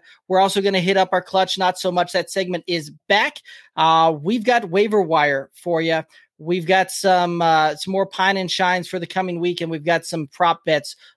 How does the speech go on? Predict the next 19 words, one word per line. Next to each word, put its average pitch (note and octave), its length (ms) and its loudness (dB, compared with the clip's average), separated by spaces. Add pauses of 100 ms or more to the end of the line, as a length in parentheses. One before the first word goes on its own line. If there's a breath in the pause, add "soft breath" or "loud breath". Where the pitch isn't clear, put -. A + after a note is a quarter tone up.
looking E3+ 380 0
at, D#3+ 300 0
uh, D3+ 420 4 (120)
for, D3+ 400 -2 (140)
for F3+ 120 -8
some E3 220 -6
Thrive E3 380 0
Fantasy D#3+ 400 -4
there. D3 280 -2 (220 loud breath)
So G3 140 2
it G3+ 40 2
should A3+ 140 0
be B3+ 80 4
a A#3+ 80 4
lot, G3+ 260 4
a G#3+ 60 4
lot F#3+ 200 4
of F3 120 0
fun. F#3 320 2